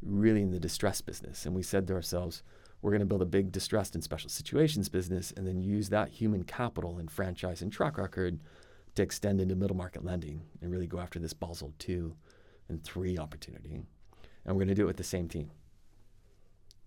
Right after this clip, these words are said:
So we don't have, you know, it's the same humans that populate both strategies. And that meant we could have, you know, this very big workout resource, um,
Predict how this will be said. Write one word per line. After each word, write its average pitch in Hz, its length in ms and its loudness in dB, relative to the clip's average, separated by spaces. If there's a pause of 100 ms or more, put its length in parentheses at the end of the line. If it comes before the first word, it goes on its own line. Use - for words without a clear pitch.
(140)
So 92 120 0
we 95 120 4
don't 101 160 2
have, 98 420 0 (100)
you 98 80 -4
know, 78 140 -2
it's - 160 -10
the 92 60 -2
same 101 400 2
humans 95 600 2 (400)
that 95 160 2
populate 92 440 2
both 90 160 -4
strategies. - 640 -8 (800)
And 104 200 4
that - 180 4
meant 104 220 0
we 101 160 0
could 95 160 -2
have, 92 360 2 (140)
you 101 100 -2
know, 87 80 0
this 85 200 -4
very 98 420 2
big 90 400 0 (400)
workout 101 480 4
resource, - 560 -6 (1160)
um, 90 680 0